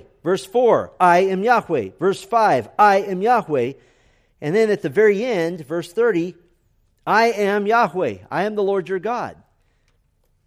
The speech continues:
And that's how a treaty would begin, a, a declaration of who the great king is. And in case we missed it, God repeats himself.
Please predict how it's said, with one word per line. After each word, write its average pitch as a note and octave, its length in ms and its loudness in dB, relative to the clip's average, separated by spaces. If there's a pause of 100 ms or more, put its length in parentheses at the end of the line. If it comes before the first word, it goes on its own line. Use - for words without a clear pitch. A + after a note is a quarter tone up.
And D#3 100 -12
that's F#3 240 -4
how F3 140 2
a E3+ 60 0
treaty F#3+ 320 -6
would F3 180 -4
begin, F3+ 360 -4
a, D3 180 -2
a D3 80 -4
declaration F#3+ 880 -2
of C3+ 100 -12
who A#3 240 -4
the B3 100 -6
great F#3 300 -4
king F3+ 300 -8
is. D#3 540 -6 (480)
And B2 120 -10
in C3 80 -10
case G3 340 0
we F#3+ 240 -6
missed G3 340 -2
it, D#3+ 200 -10 (640)
God D3+ 280 -2
repeats F3 400 -6
himself. A#2 600 -10